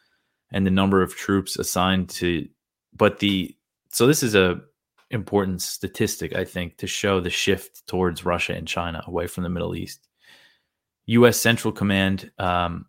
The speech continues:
in twenty twenty, they had eighty thousand troops dedicated to the region, and that's gone down to about thirty-five thousand. So that's a pretty significant drop in just two years.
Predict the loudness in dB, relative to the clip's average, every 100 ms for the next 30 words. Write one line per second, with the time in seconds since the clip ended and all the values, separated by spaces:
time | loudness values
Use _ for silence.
0 | _ -10 -8 -2 0 0 0 0 2 -2
1 | -2 -2 -2 -2 2 2 2 2 2 2
2 | -2 -4 -4 -4 -8 -12 -16 _ _ -2
3 | -2 -2 -6 -6 -8 -8 -6 -6 -6 -10
4 | -12 _ _ _ _ -6 -2 -2 -2 -2
5 | 0 0 0 -2 -6 0 0 0 -6 -2
6 | -2 -2 -4 -2 -2 -2 -2 -2 -4 -10
7 | -2 -2 -4 0 0 0 -4 -6 -6 -8
8 | -12 -6 0 0 0 -6 -8 -8 -8 -6
9 | -4 -2 -2 -6 -14